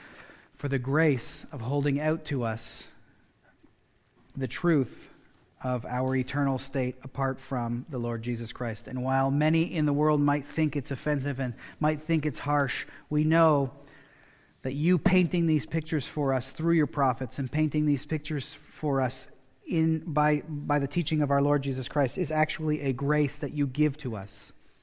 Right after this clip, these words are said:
No one can ever say that you weren't absolutely clear about our future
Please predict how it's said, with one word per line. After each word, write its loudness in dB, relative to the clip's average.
No 6
one 6
can 0
ever 4
say 2
that 2
you 2
weren't 2
absolutely 0
clear -2
about -4
our -4
future -6